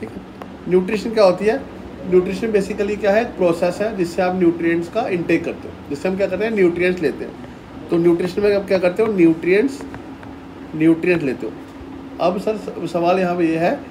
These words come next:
कि न्यूट्रिएंट्स होते क्या हैं? देखिए, जैसे आप लोग खाना खाते हैं,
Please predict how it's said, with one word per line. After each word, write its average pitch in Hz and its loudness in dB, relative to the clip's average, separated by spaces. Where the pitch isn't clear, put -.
कि 180 2
न्यूट्रिएंट्स 180 4
होते 156 0
क्या 135 -2
हैं? 117 -12
देखिए, 175 0
जैसे 165 2
आप 185 6
लोग 202 2
खाना 170 2
खाते 165 0
हैं, 131 -6